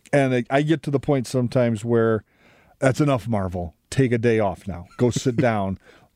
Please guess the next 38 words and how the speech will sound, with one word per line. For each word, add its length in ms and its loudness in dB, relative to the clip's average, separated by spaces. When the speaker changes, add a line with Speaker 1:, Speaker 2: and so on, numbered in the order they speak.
Speaker 1:
Do 140 2
something 360 -2
different." 360 -2
And 160 2
then 120 0
there 160 2
are 40 0
times 360 0
when 340 -2
I 120 0
come, 340 0
then 180 2
I'll 120 2
come 200 -2
back 260 2
to 140 0
it. 80 2
It's 140 -2
like, 160 -2
"Okay, 220 2
this 180 0
is 120 -2
great. 280 0
There's 260 -2
six 340 -2
things 360 2
I 80 4
haven't 260 0
seen, 420 0
and 140 2
I 80 2
can 220 -2
binge," 420 0
like, 160 2
I 140 2
saw, 640 2
um, 200 -4
WandaVision, 800 2